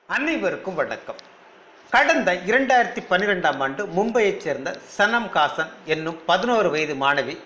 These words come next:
தோழிகளுடன் பிறந்த நாள் கொண்டாடிய போது மர்மமான முறையில் இறந்தார். பிரேத பரிசோதனையில் சனம் காசன் உடலில்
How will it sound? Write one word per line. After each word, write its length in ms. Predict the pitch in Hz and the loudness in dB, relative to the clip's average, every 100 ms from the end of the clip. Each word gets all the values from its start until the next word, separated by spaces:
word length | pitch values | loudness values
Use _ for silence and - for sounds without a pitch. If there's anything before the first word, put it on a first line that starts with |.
| - - - - - | -20 -20 -20 -20 0
தோழிகளுடன் 760 | 247 302 285 180 160 160 190 - | 4 6 4 2 0 0 -2 0
பிறந்த 280 | 190 233 196 | -2 0 2
நாள் 200 | 175 170 175 | 2 2 -2
கொண்டாடிய 480 | 165 170 160 139 | 0 2 2 0
போது 180 | 127 180 160 147 | -2 -6 -6 2
மர்மமான 540 | 175 208 190 165 156 139 | 2 2 0 0 -2 -2
முறையில் 400 | 139 135 170 - | -2 -2 -4 -6
இறந்தார். 420 | 143 139 131 117 110 - - - - - - - | -2 -2 0 -2 -2 -10 -20 -20 -20 -20 -18 0
பிரேத 280 | 247 285 294 | 2 4 2
பரிசோதனையில் 760 | 294 202 - 175 147 139 180 - - | 2 2 2 -2 -2 -4 -6 -10 -2
சனம் 300 | 185 220 208 | 0 0 -2
காசன் 320 | 170 151 185 | -2 0 -2
உடலில் 460 | 170 156 151 143 | -4 -2 -2 -2